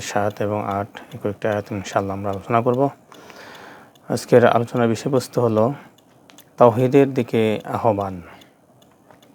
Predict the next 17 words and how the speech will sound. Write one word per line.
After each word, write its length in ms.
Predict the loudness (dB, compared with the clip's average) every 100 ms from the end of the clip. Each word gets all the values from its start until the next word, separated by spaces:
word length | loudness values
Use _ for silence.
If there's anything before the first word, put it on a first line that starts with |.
| _ -20 -20 -20 -20 -20 -20 -20 -20 _ 4
এ 20 |
মর্মে 260 | 6 8 8
আল্লাহ 160 | 6 2
সুবহানাহু 300 | -2 -2 0
ওয়া 60 | 2
তাআলা 160 | 0
ইরশাদ 200 | 0 -4 -4
করছেন, 280 | -6 -6 -6 -8 -10 -18 -20 -12 0
আউযু 340 | 4 4 2 0
বিল্লাহি 440 | 2 2 2 0
মিনাশ 240 | -4 -6 -6
শাইতানির 560 | -6 -4 4 6 6 2 -2
রাজীম। 360 | 0 0 2 0 -6 _ -20 -20 -20 _ 6
قل 140 | 8 8 4 2
إنما 720 | 4 6 4 4 4 4 4 4 4 2 -2 2
أنا 140 | 4 6
بشر 380 | 6 6 4